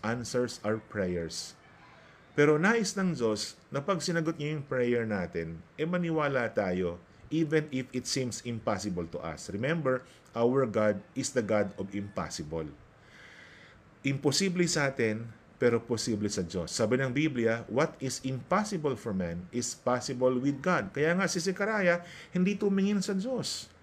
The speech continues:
Tumingin sa kanyang sariling limitasyon, matanda na sila ni Elizabeth.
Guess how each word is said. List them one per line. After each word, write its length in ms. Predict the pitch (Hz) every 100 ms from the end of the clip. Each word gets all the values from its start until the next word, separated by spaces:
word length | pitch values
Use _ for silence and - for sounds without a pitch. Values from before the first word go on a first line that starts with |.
| - - -
Tumingin 320 | 175 196 190
sa 160 | 202 190
kanyang 240 | 196 196
sariling 400 | 185 175 185 185 185
limitasyon, 480 | 180 175 - 202 180
matanda 560 | 151 165 160 143 151
na 160 | 160 139
sila 160 | 143
ni 180 | 135 127
Elizabeth. 540 | 113 135 143 143 131